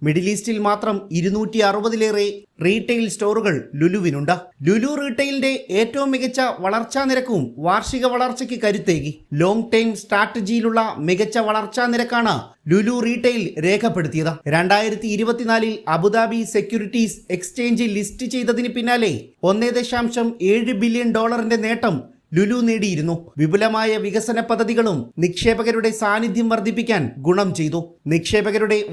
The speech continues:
വലിയ സാന്നിധ്യവും റീട്ടെയിൽ രംഗത്തെ മികച്ച പ്രകടനവും കണക്കിലെടുത്ത്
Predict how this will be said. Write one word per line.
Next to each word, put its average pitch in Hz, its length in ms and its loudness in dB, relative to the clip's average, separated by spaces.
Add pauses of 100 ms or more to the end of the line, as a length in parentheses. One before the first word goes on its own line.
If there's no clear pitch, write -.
വലിയ 190 280 2 (100)
സാന്നിധ്യവും 214 680 0 (120)
റീട്ടെയിൽ 226 480 2
രംഗത്തെ 226 320 2 (120)
മികച്ച 214 280 0
പ്രകടനവും 220 600 0 (180)
കണക്കിലെടുത്ത് 233 720 0